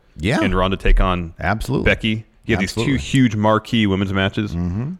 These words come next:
Speaker 2: uh, on the main card of Mania, and I think that's, that's just better for everybody.
Speaker 1: Mm-hmm.
Speaker 2: Uh, next, we had a brief little segment backstage between Seth Rollins and Braun Strowman. Braun comes up to Seth and says, "You earned it last night,"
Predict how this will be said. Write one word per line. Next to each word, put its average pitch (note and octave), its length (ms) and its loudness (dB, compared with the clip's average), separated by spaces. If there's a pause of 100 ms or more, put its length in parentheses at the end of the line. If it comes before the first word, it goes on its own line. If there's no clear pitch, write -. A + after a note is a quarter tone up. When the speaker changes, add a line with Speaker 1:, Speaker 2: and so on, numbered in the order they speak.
(180)
Speaker 2:
uh, F2 280 -4 (100)
on F#2+ 200 -2
the F#2 80 0
main F#2 220 -2
card F2+ 240 0
of F2 40 -8
Mania, F2 300 -4
and F#2 80 -4
I F2 60 -2
think F#2 140 -12
that's, F2 160 -8 (120)
that's F2 180 -6
just - 220 -12 (160)
better F2 200 2
for E2+ 140 -6
everybody. E2 380 -4
Speaker 1:
Mm-hmm. E2+ 460 -4 (380)
Speaker 2:
Uh, G#2 200 2
next, C#3+ 260 2
we D3 60 2
had B2+ 60 4
a G2+ 60 -2
brief B2 220 0
little A2+ 160 -2
segment A2 300 -2
backstage G#2+ 460 0
between G2+ 200 -8
Seth - 300 -2
Rollins G2+ 320 0
and E2+ 100 -10
Braun G2+ 220 0
Strowman. G2+ 400 -4
Braun F#2+ 260 0
comes F#2+ 200 -4
up F#2 100 -8
to - 80 -20
Seth G2 300 0
and F#2 80 -12
says, F2+ 240 -2
"You G2 140 2
earned G2 120 0
it F#2 80 -2
last F#2+ 260 0
night," G2+ 260 -2